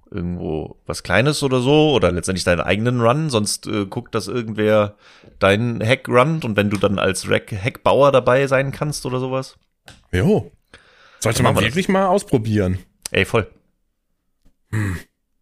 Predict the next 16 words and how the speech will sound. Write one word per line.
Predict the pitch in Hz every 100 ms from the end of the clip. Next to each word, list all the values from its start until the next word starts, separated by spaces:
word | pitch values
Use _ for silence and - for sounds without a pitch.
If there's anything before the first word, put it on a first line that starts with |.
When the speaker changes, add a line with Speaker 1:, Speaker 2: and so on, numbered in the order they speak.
| _ -
Speaker 2:
Oder, | 147 143
oder | 143 127
Speaker 1:
Also | 127
Speaker 2:
einfach, | 131 120
äh, | 120
Super | 120 113
Mario | 113 202 156
Bros, | 113 -
wenn | 117
ich | 117
den | 101
Weltrekord | 131 - 107 95
hab. | 95 90 - _ _ _ -
Speaker 1:
Ja, | 110 110 113 -
so. | 104 120 208 - _ _
<laughs> | - - - - - -